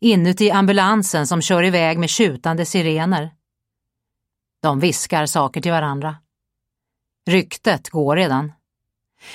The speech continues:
Det har hänt barnen någonting hemskt. Det är en vacker fastighet på Rue d'Hauteville i tionde arrondissemanget.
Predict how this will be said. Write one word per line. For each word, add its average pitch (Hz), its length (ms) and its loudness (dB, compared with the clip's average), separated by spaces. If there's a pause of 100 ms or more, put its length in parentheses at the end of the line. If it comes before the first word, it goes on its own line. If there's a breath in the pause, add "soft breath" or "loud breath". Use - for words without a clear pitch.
(140)
Det 170 100 0
har 170 160 4
hänt 165 460 0
barnen 156 440 2
någonting 151 320 0
hemskt. 135 680 -6 (2750 soft breath)
Det 190 140 2
är 202 40 4
en 196 80 2
vacker 220 380 2
fastighet 156 600 0
på 165 80 -2
Rue 185 220 2
d'Hauteville 165 580 0
i 196 120 0
tionde 156 500 2
arrondissemanget. 160 1040 -2